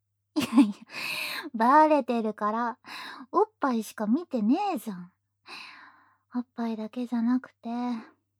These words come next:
ライムの頑張りも見て。ほら、痩せるの大変だったんだから。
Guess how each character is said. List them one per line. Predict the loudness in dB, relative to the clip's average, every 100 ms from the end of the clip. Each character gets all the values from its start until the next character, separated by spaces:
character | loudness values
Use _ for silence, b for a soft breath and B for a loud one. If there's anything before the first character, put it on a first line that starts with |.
| _ _ _ _ _ -4
ラ | -2 0 0
イ | 0
ム | -2 -4
の | -12 -16 -4
頑 | 0 0 0 -2
張 | -2 -2
り | -4
も | -6 -6
見 | -6 -6
て。 | _ -16 -14 -16 -16 -20 _ _ _ _ _ _ _ _ _ _ _ _ _ _
ほ | -10 -10
ら、 | -12 _ _ _ B B B B B B _ _
痩 | -16
せ | -10 -10
る | -6 -8
の |
大 | -8 -12
変 | -12 -10
だ | -10
っ | -8
た | -8
ん | -8
だ |
か | -10 -18
ら。 | -18 -20